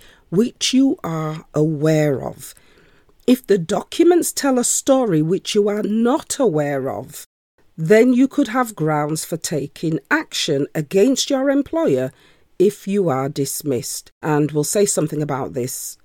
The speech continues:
at the end of the podcast. So,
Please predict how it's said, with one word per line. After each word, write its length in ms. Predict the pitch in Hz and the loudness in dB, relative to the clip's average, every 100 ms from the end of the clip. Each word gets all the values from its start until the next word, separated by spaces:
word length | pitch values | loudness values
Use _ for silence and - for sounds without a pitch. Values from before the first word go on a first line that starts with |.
| - | -10
at 140 | 131 | -8
the 180 | 156 127 | -2 -2
end 240 | 120 120 | -2 -4
of 140 | - - | -10 -12
the 80 | - | -10
podcast. 720 | 104 95 - - - - - - _ _ _ _ _ _ | -10 -10 -14 -18 -12 -12 -12 -20 _ _ _ _ _ _
So, 400 | - 247 240 | 0 2 2